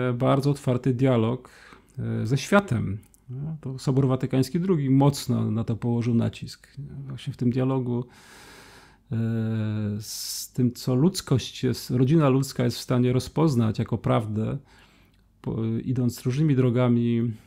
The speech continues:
e, poznania naukowego, e,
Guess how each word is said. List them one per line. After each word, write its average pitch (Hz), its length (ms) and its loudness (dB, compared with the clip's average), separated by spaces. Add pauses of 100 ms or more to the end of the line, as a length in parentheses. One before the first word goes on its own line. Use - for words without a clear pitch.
(180)
e, 110 460 -6 (280)
poznania 117 400 2
naukowego, 120 840 0 (440)
e, - 40 -10